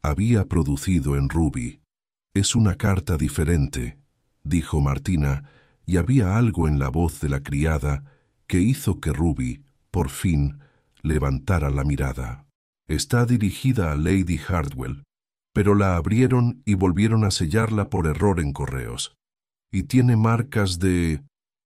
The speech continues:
la muchacha frunció la nariz. "Lágrimas, tal vez". Ruby tomó el sobre.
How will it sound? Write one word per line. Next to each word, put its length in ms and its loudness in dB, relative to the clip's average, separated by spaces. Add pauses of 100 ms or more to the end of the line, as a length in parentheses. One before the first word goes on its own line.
(120)
la 160 -6
muchacha 580 -4
frunció 560 -2
la 140 -2
nariz. 460 -6 (580)
"Lágrimas, 920 -2
tal 220 -4
vez". 480 -6 (540)
Ruby 400 4
tomó 380 0
el 100 0
sobre. 520 -6